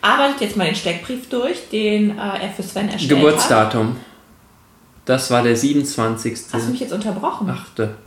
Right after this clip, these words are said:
Speaker 2: Ja.
Speaker 1: Das war der dreiundzwanzigste siebte.
Speaker 2: Hast du richtig gemerkt.
Speaker 1: Aha. Ich hab ja aufgepasst.
Speaker 2: Wollte ich nur testen. <laughs> Was ist mit dem Geburtsjahr?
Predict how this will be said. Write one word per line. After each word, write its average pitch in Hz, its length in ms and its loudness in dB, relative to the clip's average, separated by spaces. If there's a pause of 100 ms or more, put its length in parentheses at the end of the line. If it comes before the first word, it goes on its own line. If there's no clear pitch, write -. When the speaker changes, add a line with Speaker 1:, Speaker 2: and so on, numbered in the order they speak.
(460)
Speaker 2:
Ja. 175 160 4 (520)
Speaker 1:
Das - 100 -16
war 240 60 2
der 233 100 0
dreiundzwanzigste 262 680 -2
siebte. 202 500 -6 (760)
Speaker 2:
Hast 131 220 -2
du 127 120 4
richtig - 360 -2
gemerkt. 110 540 -6
Speaker 1:
Aha. 254 600 -2 (300)
Ich - 100 -18
hab 247 100 -6
ja - 180 2
aufgepasst. - 560 -2 (360)
Speaker 2:
Wollte 127 260 4
ich 127 140 0
nur 165 160 2
testen. 123 540 -2 (1200)
<laughs> - 1300 -2
Was 131 220 4
ist 185 140 6
mit 151 140 6
dem 139 140 6
Geburtsjahr? 120 760 4